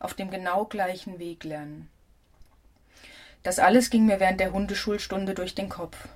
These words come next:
Meinem Hund wird zugestanden, individuell zu lernen und den für ihn und mich passenden Weg zu finden. Aber was ist mit meinen Kindern? Gingen meine Kinder nicht zur Schule, würden sie dann überhaupt etwas lernen?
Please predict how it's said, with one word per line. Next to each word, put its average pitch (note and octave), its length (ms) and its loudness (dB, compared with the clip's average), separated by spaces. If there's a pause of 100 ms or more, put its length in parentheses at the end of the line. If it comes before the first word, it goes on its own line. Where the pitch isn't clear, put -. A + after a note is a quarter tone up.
(320)
Meinem E3+ 320 -4
Hund A3+ 240 8
wird G3 160 -2
zugestanden, A3 640 0
individuell F#3+ 640 -2
zu - 160 -10
lernen F3 460 -2 (320)
und F#3 120 -6
den F#3 120 -8
für - 140 -4
ihn A3+ 260 8
und G#3+ 180 2
mich G3+ 220 -4
passenden F#3 480 0
Weg F#3+ 240 -6
zu G#3 100 -4
finden. F3 500 -6 (520)
Aber E3 240 0
was E3+ 160 -6
ist - 160 -6
mit E3+ 160 -10
meinen E3+ 240 -6
Kindern? G3+ 500 2 (1700)
Gingen C4 180 12
meine A#3 220 12
Kinder G#3+ 300 -2
nicht G3+ 260 -6
zur B3 120 -4
Schule, A#3 380 -2
würden G3+ 220 -8
sie - 80 -10
dann F3 160 -6
überhaupt D#3 440 -10
etwas G3+ 380 -12
lernen? A3 420 -8